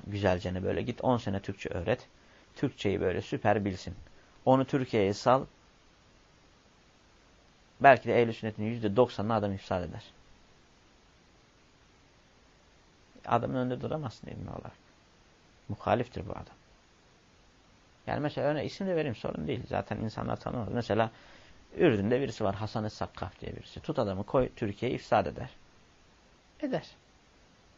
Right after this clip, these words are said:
Çünkü Türkiye'deki bu mantığı ifsad eder yani. Bu mantıkla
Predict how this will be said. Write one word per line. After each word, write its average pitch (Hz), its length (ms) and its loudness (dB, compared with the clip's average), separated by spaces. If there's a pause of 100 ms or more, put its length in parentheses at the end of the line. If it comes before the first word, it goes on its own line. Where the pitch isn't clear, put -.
(140)
Çünkü 135 320 -2
Türkiye'deki 135 540 0
bu 147 60 -2
mantığı 123 440 0
ifsad 98 420 -4
eder 60 140 -8
yani. - 300 -12
Bu 120 120 0
mantıkla 113 540 2